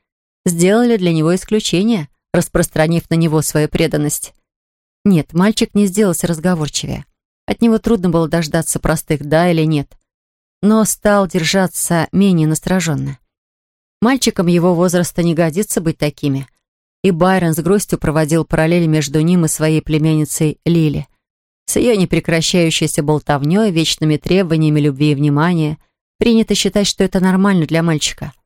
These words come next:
недавно потерявшего отца, что дети по-разному реагируют на психологические травмы. Байрон случайно подслушал, как вдова отбивалась по телефону от какого-то учителя, пытавшегося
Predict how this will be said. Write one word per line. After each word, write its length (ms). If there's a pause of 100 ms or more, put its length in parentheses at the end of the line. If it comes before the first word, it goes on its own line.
(220)
недавно 360
потерявшего 600
отца, 320 (340)
что 220
дети 240
по-разному 480
реагируют 540
на 80
психологические 760
травмы. 420 (460)
Байрон 460
случайно 520
подслушал, 640
как 320
вдова 380
отбивалась 540
по 100
телефону 480
от 80
какого-то 480
учителя, 460
пытавшегося 840